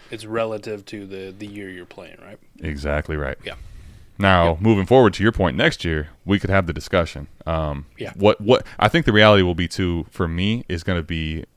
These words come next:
Speaker 2: um, to really evaluate him. Let's take the weeks that Deebo Samuel was on the field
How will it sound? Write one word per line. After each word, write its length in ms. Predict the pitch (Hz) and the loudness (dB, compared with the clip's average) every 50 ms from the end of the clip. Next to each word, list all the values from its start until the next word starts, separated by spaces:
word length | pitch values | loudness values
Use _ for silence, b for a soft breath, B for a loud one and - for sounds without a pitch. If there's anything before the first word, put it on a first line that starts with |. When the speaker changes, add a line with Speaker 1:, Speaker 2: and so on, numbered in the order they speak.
| _ - - | _ -6 -4
Speaker 2:
um, 480 | 80 78 76 73 71 73 71 71 71 - _ _ _ _ _ _ _ - | -2 -2 -2 -2 -2 -4 -6 -8 -12 -16 _ _ _ _ _ _ _ -6
to 100 | - 90 | 0 4
really 200 | 95 104 101 92 | 4 6 6 6
evaluate 420 | 82 87 85 90 98 104 107 107 | 4 2 2 2 2 0 0 0
him. 180 | 117 117 117 - B B B B B B | -2 -4 -4 -6 B B B B B B
Let's 240 | - 101 113 - - | 0 0 0 0 -2
take 340 | - - 113 117 - - - _ - | -2 0 2 2 0 -2 -10 _ -6
the 100 | 98 90 | -6 -4
weeks 340 | 85 85 95 101 101 - - | -2 -2 -2 -2 -4 -4 -6
that 200 | - 90 - - | -8 -8 -6 -6
Deebo 320 | - 90 90 95 92 87 | -6 -4 -2 0 0 -2
Samuel 320 | - - 87 90 95 98 87 | -2 -2 -4 -2 -2 -2 -2
was 100 | 80 80 | -2 -2
on 140 | 85 87 87 | -2 -4 -4
the 60 | 80 | -4
field 280 | - 98 101 110 123 | -2 0 0 0 -2